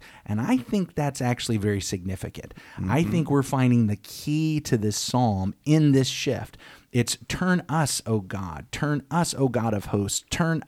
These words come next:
Speaker 1: us, O Lord God of hosts." But right here in this one, in verse fourteen, it's "Turn to us,
Speaker 2: Mm, yeah,
Speaker 1: O
Speaker 2: return,
Speaker 1: God."
Speaker 2: yeah.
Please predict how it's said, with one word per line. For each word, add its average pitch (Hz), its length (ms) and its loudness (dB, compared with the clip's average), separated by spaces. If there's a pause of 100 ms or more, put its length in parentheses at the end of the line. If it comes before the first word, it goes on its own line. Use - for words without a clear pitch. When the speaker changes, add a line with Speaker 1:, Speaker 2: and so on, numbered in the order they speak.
(160)
Speaker 1:
us, 170 420 2 (260)
O 127 100 6
Lord 123 520 4
God 104 240 -2
of 92 120 -8
hosts." - 400 -4 (320)
But - 160 -4
right 233 240 2
here 277 220 0
in 180 140 4
this 190 220 2
one, 101 140 2
in 101 120 2
verse 117 220 2
fourteen, 117 640 0
it's 123 300 0 (300)
"Turn 135 480 2
to 214 300 2
us, - 540 -8 (100)
Speaker 2:
Mm, 98 340 2
yeah, 82 340 4
Speaker 1:
O 110 60 6
Speaker 2:
return, 80 480 4
Speaker 1:
God." 67 80 -4
Speaker 2:
yeah. 85 420 2